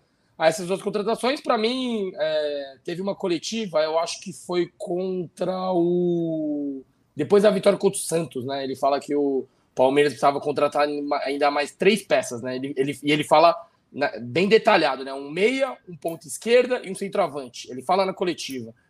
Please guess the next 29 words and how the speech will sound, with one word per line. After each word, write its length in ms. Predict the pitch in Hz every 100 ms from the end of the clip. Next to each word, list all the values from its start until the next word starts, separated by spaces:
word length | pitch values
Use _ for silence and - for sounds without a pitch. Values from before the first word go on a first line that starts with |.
| _ -
Veio 300 | 175 226 226
o 40 |
meia, 320 | 208 226 254
o 80 | 220
Rômulo, 460 | 180 214 240 247 226
que, 120 | -
na 160 | 160 170
minha 260 | 170 170
opinião, 540 | 175 - 160 156 151 135 _ _
ele 200 | - 151
vem 240 | 135 160 160
pra 120 | 156
ser 140 | 156
o 60 | 151
reserva 580 | 151 139 131 151 139 139
do 120 | 139
Veiga, 360 | 123 156 185 165
nitidamente, 840 | 147 - 139 127 135 170 - 123
ainda 200 | 123 127
mais 220 | 127 147
que 80 | -
o 40 | 131
Veiga 180 | 143 131
provavelmente 380 | 143 139 113
deve 160 | 135 127
ir 40 |
pra 120 | 120 127
Copa 260 | 127 -
América. 540 | 120 123 151 170 -